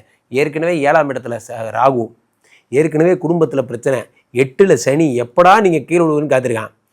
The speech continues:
பணத்தை கொண்டு போய் இன்வெஸ்ட் பண்றதோ, உயர்கல்வி, உயர் பதவி தெரியாத கண்ட்ரிக்கு போறதோ எதையும் பண்ணாதீங்க.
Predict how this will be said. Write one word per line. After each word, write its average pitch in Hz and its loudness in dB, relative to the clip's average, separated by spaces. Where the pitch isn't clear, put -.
பணத்தை 151 -2
கொண்டு 143 -2
போய் 127 -2
இன்வெஸ்ட் 131 -8
பண்றதோ, 107 -12
உயர்கல்வி, 147 -2
உயர் 131 -4
பதவி 123 -8
தெரியாத 165 2
கண்ட்ரிக்கு 131 -6
போறதோ 113 -6
எதையும் 131 -2
பண்ணாதீங்க. 123 -8